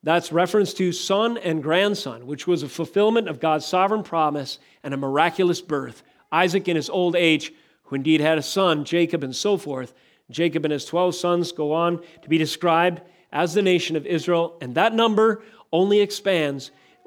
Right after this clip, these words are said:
to one day incorporate spiritually all the sons of Abraham, all the children of God who are in Christ.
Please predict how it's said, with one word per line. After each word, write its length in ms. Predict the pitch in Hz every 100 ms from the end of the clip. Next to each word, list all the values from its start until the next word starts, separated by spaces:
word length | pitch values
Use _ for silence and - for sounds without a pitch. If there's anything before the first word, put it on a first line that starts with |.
| 147
to 120 | 147
one 220 | 151 202
day 180 | 208 196
incorporate 580 | 151 - 196 196 156 156
spiritually 640 | - 180 175 156 139 143 -
all 320 | 185 226 240
the 160 | 220 233
sons 420 | 214 180 170 -
of 200 | 196 170
Abraham, 540 | 165 151 135 139 139 - _ _
all 440 | 165 170 180 190 -
the 120 | 165
children 520 | 170 175 143 143 139 -
of 120 | 143
God 400 | 143 131 131 123 - _
who 240 | 151 151
are 320 | 143 135 135 -
in 360 | 143 131 127 123 _ -
Christ. 540 | - 135 123 110 -